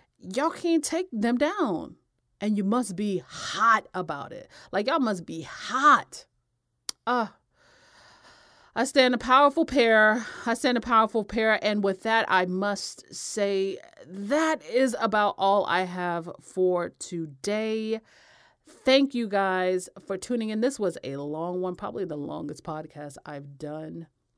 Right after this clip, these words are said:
I'm gonna try to cut it down. <laughs> I'm gonna try to cut down a little bit. But, uh, thank you for always, uh, tuning in and for participating in the chat. Those of you that are here, uh, those of you that are on Apple, Spotify, wherever you listen, thank you for tuning in.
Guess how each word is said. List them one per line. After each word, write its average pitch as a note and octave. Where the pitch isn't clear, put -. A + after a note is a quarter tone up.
I'm F#3
gonna F3+
try E3
to D3
cut D#3
it D3+
down. -
<laughs> -
I'm G#3
gonna A3+
try F4
to E4
cut A#3
down F#3+
a -
little F#3
bit. E3
But, F3+
uh, F3
thank B3+
you C4+
for A#3
always, G#3
uh, F3
tuning G#3+
in G3
and F#3
for F3
participating F3
in D#3+
the D3+
chat. F#3+
Those F3
of D#3+
you E3
that D#3
are D3+
here, E3
uh, D#3
those E3+
of D#3+
you E3
that D#3
are D#3
on D#3
Apple, D#3+
Spotify, D3
wherever E3
you D#3+
listen, D#3+
thank D#3+
you D#3+
for D#3
tuning D#3
in. D#3